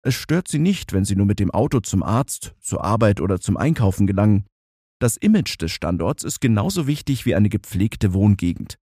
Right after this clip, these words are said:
Viele Menschen wünschen sich auch eine schöne Aussicht von ihrer Terrasse aus.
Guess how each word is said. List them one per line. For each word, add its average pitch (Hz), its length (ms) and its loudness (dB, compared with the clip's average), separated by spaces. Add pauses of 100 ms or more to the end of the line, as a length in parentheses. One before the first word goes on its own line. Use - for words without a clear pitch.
(220)
Viele 196 220 2
Menschen 107 420 2
wünschen 165 300 0
sich 135 220 -2
auch 107 100 -2
eine 98 180 4
schöne 98 340 2
Aussicht 117 440 0
von 92 160 0
ihrer 90 200 0
Terrasse 98 440 2
aus. 95 300 0